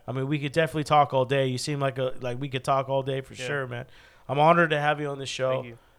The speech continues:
Speaker 1: Uh, what's next for you, man? What, what do you plan on doing, man?
Speaker 2: Um, next is I wanna pick up a hobby for sure. My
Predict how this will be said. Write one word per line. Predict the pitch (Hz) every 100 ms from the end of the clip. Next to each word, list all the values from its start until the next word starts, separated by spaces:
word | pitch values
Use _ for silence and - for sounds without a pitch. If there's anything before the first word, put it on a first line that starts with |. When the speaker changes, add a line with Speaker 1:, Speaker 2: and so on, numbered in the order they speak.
| _
Speaker 1:
Uh, | 127 127 123
what's | 123 135 185 170
next | 202 208
for | - 151
you, | 135
man? | 139 147
What, | 147 147
what | 160
do |
you | 170
plan | 170 170
on | 160 151
doing, | 156 127 113
man? | 113 113 _ _ _ _ _ _ -
Speaker 2:
Um, | 135 127 120 117
next | 139 170 175 -
is | 139 139 127 - - - - - _ _ _ -
I |
wanna | 143 165
pick | 160
up | 147
a | 127
hobby | 131 127 135
for | 131
sure. | - 139 151 - _
My | 113 110